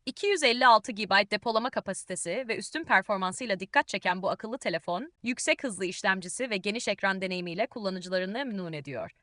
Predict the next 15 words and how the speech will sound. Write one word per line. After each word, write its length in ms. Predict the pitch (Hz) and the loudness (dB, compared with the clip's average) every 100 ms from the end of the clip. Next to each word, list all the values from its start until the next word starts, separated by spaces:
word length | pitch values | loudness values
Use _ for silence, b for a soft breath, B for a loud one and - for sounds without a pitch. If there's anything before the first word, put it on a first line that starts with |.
| - | -2
Gelişmiş 460 | 254 277 330 359 | 0 0 -6 -4
kamerası 480 | - 220 202 - 330 | -2 0 0 -2 -6
sayesinde 600 | - 220 190 - 190 208 | 2 2 2 -2 -4 -4
profesyonel 640 | - 226 233 - 240 311 | -2 -4 -4 -2 2 2
kalitede 400 | - 226 196 175 | 2 -4 -4 -6
fotoğraflar 540 | - 196 196 185 190 180 | -6 -2 0 0 0 0
çekebilir, 520 | 190 196 175 196 240 | -4 -8 -6 -6 -4
geniş 320 | 226 247 - | -4 -4 -2
depolama 440 | 202 196 196 220 320 | -4 0 0 2 2
alanıyla 460 | 226 208 180 190 240 B | 0 -2 0 0 0 B
tüm 180 | - 339 | -8 -2
dosyalarınızı 600 | 247 226 196 185 190 247 | -2 0 0 0 -2 -2
rahatlıkla 440 | 247 196 - - 294 | -2 -2 -6 -4 0
saklayabilirsiniz. 1080 | 226 - 220 220 208 170 - - 165 - - _ | 0 0 -2 -2 -2 -6 -8 -12 -14 -16 -20 _
Fiyatı 440 | 320 294 214 226 | 0 0 0 -6